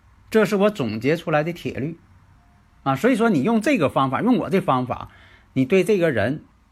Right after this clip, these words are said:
你在对方没有自我介绍的情况下，那么呢，你对他这个事业呀、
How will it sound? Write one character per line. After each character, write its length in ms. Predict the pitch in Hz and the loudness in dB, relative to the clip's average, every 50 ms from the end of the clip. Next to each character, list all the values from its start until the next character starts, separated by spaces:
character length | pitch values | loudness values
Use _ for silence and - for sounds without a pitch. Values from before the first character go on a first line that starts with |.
| _ _ _ - | _ _ _ -2
你 140 | 123 131 135 | 0 2 4
在 220 | 175 180 180 156 | 4 4 4 4
对 260 | 143 - 226 208 160 | 2 0 0 0 0
方 300 | - - 170 156 147 139 | 2 4 4 4 4 4
没 100 | 131 147 | 2 2
有 160 | 185 170 127 | 2 2 0
自 200 | 113 - 202 190 | 0 0 -2 -2
我 160 | 143 117 101 104 | 0 0 -2 -2
介 240 | - 202 185 160 | -2 0 -2 0
绍 260 | 135 - 214 196 165 127 | 0 0 2 2 2 0
的 100 | 120 113 | -2 -6
情 200 | - - 117 127 | -6 -6 -6 -4
况 160 | 147 147 139 | -4 -4 -4
下， 240 | 131 196 185 - - - - _ _ _ _ _ _ _ _ _ _ _ _ _ _ _ _ _ _ _ _ _ _ _ _ _ _ _ _ | -4 -6 -8 -8 -10 -20 -20 _ _ _ _ _ _ _ _ _ _ _ _ _ _ _ _ _ _ _ _ _ _ _ _ _ _ _ _
那 140 | - 190 185 | 2 2 4
么 100 | 180 175 | 4 4
呢， 100 | 165 156 | 2 2
你 140 | 139 123 120 | 2 0 0
对 160 | 117 175 165 | 0 0 0
他 160 | - 151 151 | 2 2 0
这 160 | 131 151 147 139 | 0 0 0 0
个 180 | 135 135 131 | 2 2 0
事 300 | 123 - - 220 202 170 | 0 0 0 0 0 2
业 180 | 160 160 156 147 | 2 2 0 0
呀、 260 | 139 127 127 120 - | 0 -2 -4 -8 -12